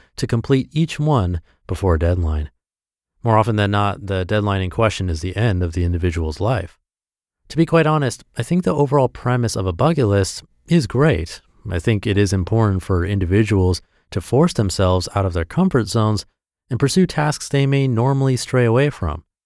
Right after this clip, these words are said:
However, I have recently questioned the overall foundation and idea that a bucket list represents. I think it is fantastic that so many individuals aspire to accomplish a list of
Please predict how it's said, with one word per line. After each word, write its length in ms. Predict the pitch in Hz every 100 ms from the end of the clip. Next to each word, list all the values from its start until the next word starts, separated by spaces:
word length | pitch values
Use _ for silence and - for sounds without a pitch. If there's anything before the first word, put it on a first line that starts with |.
| _ _ _ _ -
However, 640 | 101 147 156 107 101 92
I 60 |
have 160 | 101 98
recently 340 | 127 - 117
questioned 640 | 95 - 156 156 - 120 107 _ _ _ -
the 100 | 127
overall 340 | 156 170 160
foundation 840 | - 143 110 90 98 117 - 92
and 200 | 87 87
idea 720 | 82 78 82 135 160 101 87 - _ _ _
that 100 | -
a 60 | 87
bucket 300 | 92 87 82
list 280 | 82 78 -
represents. 800 | 82 78 78 101 120 90 - - _ _ _ _ _ _ _
I 40 | 123
think 180 | 180 180
it 40 |
is 160 | 147 -
fantastic 800 | 131 117 - 107 104 - 90
that 280 | - 87 -
so 200 | - -
many 180 | 175 175
individuals 640 | 151 139 147 135 127 110
aspire 640 | 113 113 - 113 117 127 127
to 160 | 127
accomplish 640 | 113 - 113 113 117 - - -
a 60 |
list 560 | 113 107 135 139 - -
of 240 | 90 87